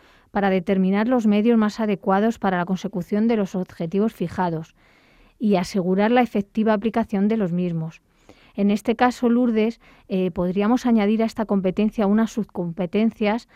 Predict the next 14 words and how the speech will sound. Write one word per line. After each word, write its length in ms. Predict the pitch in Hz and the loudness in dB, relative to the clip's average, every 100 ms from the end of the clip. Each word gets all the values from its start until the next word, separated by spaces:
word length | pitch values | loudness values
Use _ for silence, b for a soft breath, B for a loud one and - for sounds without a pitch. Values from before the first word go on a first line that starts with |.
| b b | b b
que 80 | - | -8
están 280 | 185 - 180 | -6 -4 -6
asociadas 760 | 185 175 - 220 240 185 - - | -4 -6 -4 0 0 0 -4 -8
y 220 | 190 196 | -2 2
muy 160 | 202 208 | 4 4
importantes. 800 | 202 170 165 175 170 170 160 _ b b b b b | 2 -2 -2 -4 -4 -8 -14 _ b b b b b
Eh, 200 | 175 165 | -6 -6
sería 380 | 165 180 190 196 | -6 -4 0 0
la 100 | 190 | 0
facilidad 600 | - 180 196 180 190 220 | -4 -8 -6 -2 -2 0
de, 640 | 202 180 180 170 170 170 - | 0 0 0 -2 -4 -8 -8
para 280 | 170 170 | -8 -6
planificar 600 | 170 175 180 - 185 226 | -8 -6 -6 -6 -4 0
y, 160 | 240 202 | 0 -2